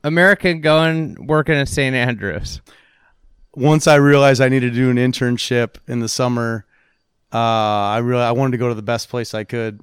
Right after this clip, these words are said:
Speaker 2: And so I called Gordon Moyer, who was the head of the, uh, runs all the golf courses at Saint Andrews Leagues. He actually just retired last year, and asked him how I could apply. And he said, "You could come over here for an interview."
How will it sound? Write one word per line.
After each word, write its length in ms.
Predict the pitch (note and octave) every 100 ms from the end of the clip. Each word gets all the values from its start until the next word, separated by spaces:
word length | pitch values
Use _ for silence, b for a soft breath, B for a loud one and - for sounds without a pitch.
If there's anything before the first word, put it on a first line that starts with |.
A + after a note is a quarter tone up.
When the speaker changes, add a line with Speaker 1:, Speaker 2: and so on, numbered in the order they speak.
| -
Speaker 2:
And 100 | A2+
so 240 | A#2+ A2+
I 140 | A2 G#2+
called 400 | B2 A#2 A2+ G#2+
Gordon 280 | B2 A#2
Moyer, 420 | A2+ A2+ A#2 A#2+ A#2
who 160 | A2+
was 220 | A2+ G2
the 100 | G#2+
head 240 | G#2 A#2 A2+
of 160 | G#2+
the, 260 | G2 A2 G#2 b b b b b -
uh, 400 | G#2+ G#2 G#2 - - -
runs 220 | B2 A2+
all 140 | A2+ A2+
the 80 | A2+
golf 240 | A2+ G#2+
courses 260 | A#2 G2+ A2
at 120 | A2
Saint 180 | A#2 A2+
Andrews 280 | A2 G2
Leagues. 200 | A2+ A2
He 100 | A#2+
actually 260 | A2+ G#2+ A2
just 220 | A2 -
retired 380 | A2 A2+ G#2+ G#2
last 300 | G#2 G2+ -
year, 240 | A2 G#2 - b b b b b _
and 640 | B2 A#2+ A#2 A2+ A2+ A2 A2 -
asked 280 | A#2+ A#2 -
him 500 | A#2+ A#2+ A#2 A2+ - _ _ _ _
how 200 | A2+ A#2+
I 100 | A#2
could 120 | A#2
apply. 400 | G#2+ A#2+ A2+ A#2+
And 180 | C3 A2
he 80 | A2+
said, 240 | - A#2
"You 80 | A#2+
could 240 | - A2+ -
come 200 | B2+ B2
over 140 | A#2
here 180 | A2+ A#2+
for 160 | - A2+
an 60 |
interview." 520 | A2+ B2 B2 C3+ D3